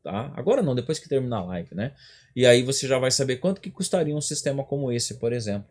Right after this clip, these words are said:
tá? Claro que aqui é um sistema off-grid, considerando que a pessoa vai utilizar diariamente, mas nada impede também de ser um sistema como esse para backup.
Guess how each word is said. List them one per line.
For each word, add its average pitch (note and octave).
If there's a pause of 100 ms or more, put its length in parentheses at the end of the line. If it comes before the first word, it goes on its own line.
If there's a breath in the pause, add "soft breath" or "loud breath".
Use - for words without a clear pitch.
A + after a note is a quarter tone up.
tá? - (400 soft breath)
Claro F3
que -
aqui D3
é B2+
um A#2+
sistema G#2+
off-grid, F#3 (240 soft breath)
considerando D3
que C#3+
a C3
pessoa B2+
vai A2+ (260)
utilizar G#2+ (200)
diariamente, G#2+
mas D3+
nada B2
impede B2+
também A#2
de A2+
ser A2+
um A2+
sistema G#2+
como A2+
esse C3
para G#3
backup. E4+